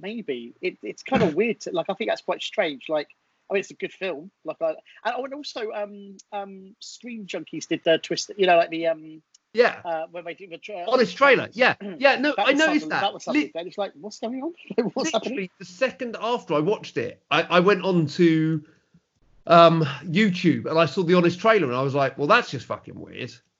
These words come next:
Speaker 1: I'm wondering if, um, I'm wondering if, um, has it just come out on Blu-ray or something?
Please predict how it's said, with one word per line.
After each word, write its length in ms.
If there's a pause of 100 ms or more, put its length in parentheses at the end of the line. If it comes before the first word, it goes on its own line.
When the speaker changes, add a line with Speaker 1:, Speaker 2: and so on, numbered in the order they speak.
(160)
Speaker 1:
I'm 120
wondering 400
if, 260
um, 460 (680)
I'm 160
wondering 400
if, 100 (120)
um, 320 (140)
has 120
it 80
just 140
come 100
out 60
on 60
Blu-ray 440
or 80
something? 420